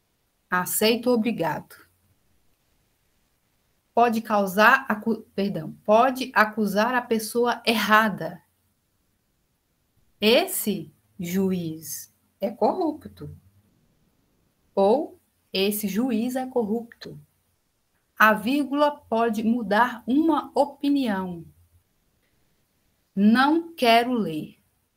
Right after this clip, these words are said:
Não, quero ler. Daí pra gente identificar o quanto é importante a gente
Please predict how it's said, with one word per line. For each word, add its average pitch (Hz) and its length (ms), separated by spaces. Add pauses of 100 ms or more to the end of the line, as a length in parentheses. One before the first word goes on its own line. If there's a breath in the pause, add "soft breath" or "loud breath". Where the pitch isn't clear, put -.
(140)
Não, 175 440 (800)
quero 196 340
ler. 160 320 (600)
Daí 175 260
pra 202 160
gente 208 220
identificar 208 640
o 190 60
quanto 208 240
é - 20
importante 214 520
a 190 60
gente 185 340